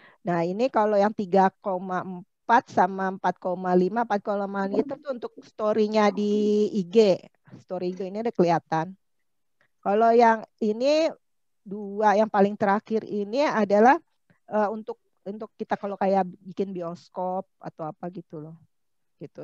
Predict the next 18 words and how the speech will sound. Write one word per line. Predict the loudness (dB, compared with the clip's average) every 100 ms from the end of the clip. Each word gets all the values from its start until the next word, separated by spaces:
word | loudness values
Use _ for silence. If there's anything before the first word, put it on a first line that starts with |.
| -14
Kalau | -6 -2
yang | 2 2 2 -2 -10 -14 -16 -20 _ -8
empat | -6 -4
koma | -6 -6 -6
tiga | -6 -2 -2
itu | -2
sebenarnya, | -10 -8 -8 -4 -4 -4 -8 -20 -12
em, | -10 -6 -6 -6 -6 -8 -14 _ -2
eh, | -2 -2
bukan | -2 -2
empat | -2 -6
koma | -8 -8
tiga, | -6 -4 -4
empat | -4 -6 -4 -2
banding | -2 -2 -4
tiga | -6 -4 0 0
itu | -2 -8 -12
untuk | -12 -14